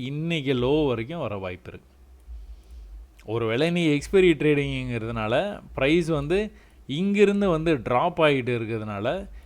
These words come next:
இன்னொரு லோ வைக்கிறது கூட வாய்ப்பு இருக்குது. அப்ப நம்ம என்ன எதிர்பார்க்கலாம் அப்படின்னா, ஒருவேளை இந்த ட்ரெண்டை பிரேக் பண்ணி நல்லாவே கீழே வந்தான் அப்படின்னா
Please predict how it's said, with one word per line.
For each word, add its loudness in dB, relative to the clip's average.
இன்னொரு 4
லோ 6
வைக்கிறது 2
கூட 2
வாய்ப்பு 0
இருக்குது. -2
அப்ப -2
நம்ம -4
என்ன -4
எதிர்பார்க்கலாம் 0
அப்படின்னா, -8
ஒருவேளை 4
இந்த -4
ட்ரெண்டை 0
பிரேக் 0
பண்ணி -6
நல்லாவே 2
கீழே 0
வந்தான் -4
அப்படின்னா -6